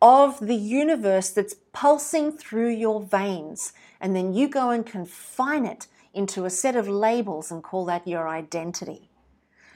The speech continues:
No wonder we're experiencing life through the lens of such misery and such suffering, because it's not just me that did that. Ninety-nine point nine percent of us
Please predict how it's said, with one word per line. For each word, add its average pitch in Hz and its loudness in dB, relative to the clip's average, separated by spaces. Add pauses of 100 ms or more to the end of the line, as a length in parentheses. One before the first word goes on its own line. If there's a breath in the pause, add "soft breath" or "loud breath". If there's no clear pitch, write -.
(140)
No 233 4
wonder 247 0 (280 soft breath)
we're 208 4
experiencing 208 -2
life 180 -6 (160)
through 247 -2
the 233 4
lens 202 0
of 175 -4
such - -4
misery 190 -6 (280 loud breath)
and 196 -2
such - -6
suffering, 190 -8 (420 soft breath)
because 233 0
it's 214 -6
not 233 -2
just 247 0
me 220 2
that 190 0
did 165 -8
that. 156 -6 (300)
Ninety-nine 208 -2
point 165 -8
nine 190 -2
percent 214 -2
of 185 -8
us - -4